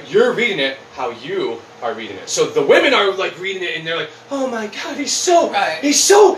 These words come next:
Speaker 1: he just knows me." Right, yeah, he knows you. He knows you somehow because he's writing you from fucking San Quentin death row. Somehow he fucking knows you.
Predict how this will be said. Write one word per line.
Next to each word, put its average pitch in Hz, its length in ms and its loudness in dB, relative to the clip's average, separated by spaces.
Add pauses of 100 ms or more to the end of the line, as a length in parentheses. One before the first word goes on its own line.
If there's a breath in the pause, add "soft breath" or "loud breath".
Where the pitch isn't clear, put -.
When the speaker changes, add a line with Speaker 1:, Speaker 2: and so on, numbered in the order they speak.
(140)
Speaker 1:
he 381 160 4
just 370 260 2
knows 349 380 6
me." - 300 -8 (140)
Right, 143 260 -8 (180)
yeah, 113 240 -10
he 131 80 -14
knows 117 220 -12
you. 117 60 -14 (280 loud breath)
He 156 100 -4
knows 185 240 4
you 175 60 -2
somehow 156 400 2
because 147 320 -2
he's 143 180 -6
writing 147 240 -2
you 135 120 -2
from 139 120 -8
fucking 131 300 -4
San 170 260 0
Quentin 151 320 -4 (220 loud breath)
death 175 260 0
row. 151 400 -2 (240)
Somehow 185 300 -6
he 160 80 -12
fucking 143 260 -6
knows 110 220 -8
you. - 60 -14